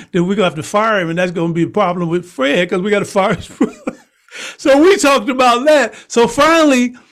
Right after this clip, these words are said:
he talked us into, to seeing Dennis. Dennis came in, man, and he drew the Untouchables album. And we were like, "What?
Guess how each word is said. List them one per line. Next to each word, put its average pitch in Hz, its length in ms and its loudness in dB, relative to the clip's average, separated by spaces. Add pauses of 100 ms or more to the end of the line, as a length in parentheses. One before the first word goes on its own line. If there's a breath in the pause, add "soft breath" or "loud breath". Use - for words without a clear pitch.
(360 loud breath)
he 247 160 2
talked 330 380 0
us 285 160 -2
into, 247 420 0
to - 340 -4
seeing 233 480 0
Dennis. 190 420 -2 (360 loud breath)
Dennis 302 280 2
came 233 360 -2
in, 202 240 -4
man, 175 560 -2
and 165 400 -2 (260 loud breath)
he 311 340 4
drew 185 760 0 (240 soft breath)
the 208 180 0
Untouchables 220 880 0
album. 156 640 -2 (360 loud breath)
And 180 400 -2
we 294 160 6
were 220 220 0
like, 156 440 -4 (840)
"What? 480 680 0